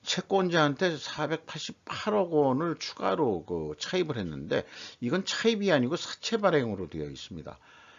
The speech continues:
그래서 레버리지율이 육십일 점 이 프로나 크게 높은데도 불구하고 아직 경영권을 유지할 수 있는 게, 예, 사채 발행이기 때문에 그렇습니다만, 그렇다 하더라도 오십 프로가 넘으면은,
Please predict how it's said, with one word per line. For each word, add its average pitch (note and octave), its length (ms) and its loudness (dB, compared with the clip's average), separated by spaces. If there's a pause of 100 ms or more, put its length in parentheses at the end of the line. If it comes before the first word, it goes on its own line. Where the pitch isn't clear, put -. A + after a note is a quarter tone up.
(260)
그래서 D3+ 500 6
레버리지율이 D#3 880 4
육십일 C3 400 -4
점 D3+ 200 0
이 A2 100 -4
프로나 A#2+ 460 -2
크게 - 300 -4
높은데도 A#2+ 600 -4
불구하고 G#2 540 -4
아직 C3 280 -6
경영권을 A#2 720 0
유지할 F#2 360 -4
수 - 160 -12
있는 E2 240 -6
게, G#2+ 300 -2 (460)
예, D2+ 180 -8
사채 - 460 -4
발행이기 B2 500 4
때문에 G2 380 0
그렇습니다만, E2 800 -4 (440)
그렇다 E3 380 8
하더라도 F3 840 -2 (140)
오십 - 300 -6
프로가 D#3 260 -4
넘으면은, G#2+ 840 -4